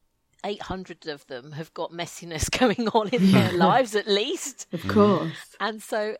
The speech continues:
Speaker 1: eight hundred of them are using a lot of energy to, you know, contain that in their workplace. Yeah. When actually, and if I just think about what happened to me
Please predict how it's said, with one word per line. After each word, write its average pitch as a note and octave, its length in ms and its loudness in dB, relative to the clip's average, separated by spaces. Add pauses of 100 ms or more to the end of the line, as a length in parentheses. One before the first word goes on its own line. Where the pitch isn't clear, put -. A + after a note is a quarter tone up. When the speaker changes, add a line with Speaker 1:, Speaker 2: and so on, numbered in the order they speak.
Speaker 1:
eight B3+ 220 -2
hundred A3+ 380 -6
of F#3 160 -12
them F3+ 400 -8
are F#3 160 -6 (480)
using G3 840 -8 (360)
a - 80 -8
lot G#3 200 -4
of G3+ 100 -6
energy F#3 680 -4
to, E3+ 460 -8 (720)
you G3+ 100 -8
know, F3+ 160 -6
contain A3+ 640 -2
that - 440 -8 (180)
in F#3+ 180 -12
their F#3 180 -4
workplace. - 880 -6 (640)
Yeah. F#3 300 -12 (560)
When F#3 200 -4
actually, - 340 -4
and F#3 100 -6
if G#3+ 120 -8
I A#3 100 -2
just - 240 -10
think A3 200 -10
about F#3 260 -10
what - 160 -12
happened F3+ 320 -8
to - 100 -14
me E3+ 460 -10